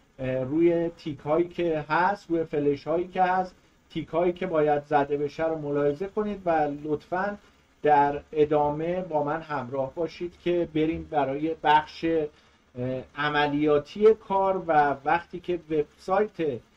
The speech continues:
گوگل آنالیتیکس رو نصب کردیم بیاریم بالا و در ادامه بتونیم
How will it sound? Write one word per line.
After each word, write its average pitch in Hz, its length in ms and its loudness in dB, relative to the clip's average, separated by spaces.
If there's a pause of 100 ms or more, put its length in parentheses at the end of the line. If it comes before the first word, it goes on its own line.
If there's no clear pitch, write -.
(360)
گوگل 165 300 4
آنالیتیکس 165 840 -4
رو 147 220 4
نصب 139 460 -2
کردیم 156 640 0
بیاریم 170 460 2
بالا 151 640 2
و 131 240 2 (480)
در 143 340 6
ادامه 147 640 2
بتونیم 180 720 -4